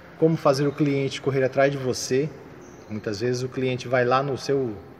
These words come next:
no seu vizinho, lá no concorrente, e não vem até você. Como fazer os clientes pagarem pelo seu serviço.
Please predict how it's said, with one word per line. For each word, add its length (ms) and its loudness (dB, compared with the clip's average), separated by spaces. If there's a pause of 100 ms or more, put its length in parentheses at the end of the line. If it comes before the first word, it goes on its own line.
(580)
no 80 -8
seu 240 -2
vizinho, 500 -4
lá 240 2
no 140 -2
concorrente, 600 -6
e 20 -4
não 80 -4
vem 140 0
até 120 -4
você. 460 -4 (420)
Como 220 2
fazer 300 4
os 100 2
clientes 400 0
pagarem 480 4
pelo 320 4
seu 240 0
serviço. 600 -2